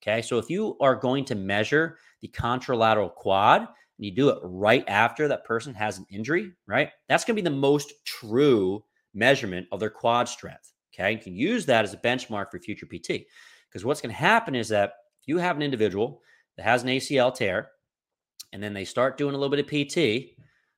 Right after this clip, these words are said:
for the injured side prior to surgery, and then they have surgery, and you strengthen them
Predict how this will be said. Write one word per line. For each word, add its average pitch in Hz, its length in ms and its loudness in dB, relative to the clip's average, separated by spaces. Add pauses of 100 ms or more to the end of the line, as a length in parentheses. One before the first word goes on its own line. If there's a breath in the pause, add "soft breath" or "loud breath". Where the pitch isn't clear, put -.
for 143 680 0 (280)
the 113 480 -2 (360)
injured 147 300 0
side 107 480 0 (260)
prior 117 240 2
to 147 80 -2
surgery, 101 500 -6 (520)
and 104 60 -12
then 107 100 -6
they 113 100 -4
have 180 280 2
surgery, 101 600 -4 (220)
and 107 120 -8
you 107 60 -6
strengthen 143 480 -6
them 110 340 -4